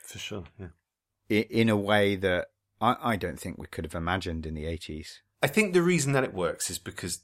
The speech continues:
Speaker 1: the broad strokes are nothing new. The broad strokes have been done before. They were done before this.
Speaker 2: Yeah.
Speaker 1: They've been done in things like The Hunger Games. I think The Hunger Games is really interesting with where it went.
Speaker 2: Yeah.
Speaker 1: Uh, I haven't seen the final film. I, I know that you have, so I don't know how it ends.
Speaker 2: Yeah.
Speaker 1: But,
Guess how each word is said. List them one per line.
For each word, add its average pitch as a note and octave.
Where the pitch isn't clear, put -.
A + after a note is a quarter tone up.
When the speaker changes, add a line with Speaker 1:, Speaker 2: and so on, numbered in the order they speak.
Speaker 1:
the G#2+
broad G#3
strokes A2+
are G2
nothing F2+
new. C#2+
The F#2+
broad A#2
strokes G#2
have F#2+
been F#2
done F2
before. D2+
They E2+
were F2+
done G#2
before B2
this. A#2
Speaker 2:
Yeah. G3
Speaker 1:
They've G2
been F#2+
done A2
in G#3+
things G#2
like G2
The F2+
Hunger G#2+
Games. G2+
I C3
think B2+
The D3+
Hunger G2+
Games F#2
is E2+
really F#2+
interesting E2+
with E2
where E2
it -
went. E2+
Speaker 2:
Yeah. -
Speaker 1:
Uh, F2
I F#2+
haven't F#2+
seen E2+
the F#2+
final D#2+
film. D2
I, E2+
I F2
know D#2+
that -
you E2
have, D2
so -
I E2+
don't F2
know E2
how E2+
it E2+
ends. D#2
Speaker 2:
Yeah. -
Speaker 1:
But, G2+